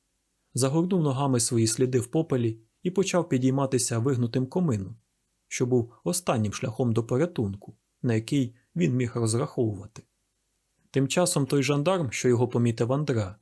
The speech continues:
ішов східцями у супроводі поліційного комісара, а сходи охороняв другий жандарм, що міг отримати поміч від третього жандарма, який вартував браму. Ось якою обставиною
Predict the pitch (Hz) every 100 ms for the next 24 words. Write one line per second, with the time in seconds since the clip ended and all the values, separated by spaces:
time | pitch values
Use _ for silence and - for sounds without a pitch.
0 | _ _ - 151 202 175 - 170 160 139
1 | 127 123 - 170 147 131 120 120 151 170
2 | 165 123 113 117 123 147 175 - 104 98
3 | _ _ _ _ _ _ - 156 - 180
4 | 151 135 - 131 131 127 113 - 147 185
5 | 110 104 110 117 139 120 - _ _ -
6 | 175 170 - - 147 135 135 - 147 127
7 | - 170 - 175 113 113 107 117 117 131
8 | 120 113 110 147 147 135 117 113 120 107
9 | 107 139 120 95 - _ _ _ _ _
10 | _ _ _ 190 139 - - 117 113 123
11 | 120 120 - 202 175 120 101 98